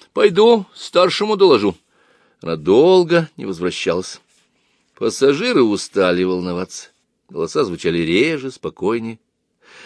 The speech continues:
Лейтенант, двое ремесленников и ещё несколько человек продолжали искать гадюку, осторожно выдвигая из-под сидений чемоданы и мешки. Остальные изредка справлялись о том, как идут у них дела, и беседовали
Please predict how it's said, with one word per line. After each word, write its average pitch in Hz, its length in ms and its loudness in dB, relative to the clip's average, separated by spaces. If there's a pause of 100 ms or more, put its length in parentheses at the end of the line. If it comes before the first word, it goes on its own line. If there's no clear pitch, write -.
(120)
Лейтенант, 139 840 0
двое 95 480 2
ремесленников 156 760 -6
и 107 60 -4
ещё 95 240 -6
несколько 92 380 -4
человек 98 480 0 (260)
продолжали 92 600 -2
искать 139 340 -6
гадюку, 101 500 -6 (380)
осторожно 80 540 -6
выдвигая 85 440 -2
из-под 85 280 -10
сидений 80 380 -10
чемоданы 85 560 -8
и 101 40 -6
мешки. 90 460 -10 (1800)
Остальные 190 720 2
изредка 101 460 -4
справлялись 107 580 0
о 98 60 -2
том, 98 220 -2 (220)
как 110 200 -2
идут 92 220 -8
у - 40 -8
них 90 200 -4
дела, 90 420 2
и 101 180 -8
беседовали 127 680 -4